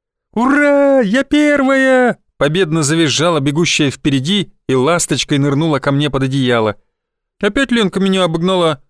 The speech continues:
надула губы младшая дочка. «Танчик, не плачь, забирайся ко мне с другой стороны», предложил я. Из-за таких вот неожиданных, бесцеремонных визитов — мне тоже приходилось спать в пижаме.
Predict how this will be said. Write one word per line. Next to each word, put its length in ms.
надула 360
губы 240
младшая 420
дочка. 460
«Танчик, 460
не 100
плачь, 460
забирайся 440
ко 120
мне 160
с 60
другой 320
стороны», 360
предложил 520
я. 260
Из-за 320
таких 400
вот 240
неожиданных, 760
бесцеремонных 800
визитов — 580
мне 220
тоже 320
приходилось 560
спать 340
в 120
пижаме. 540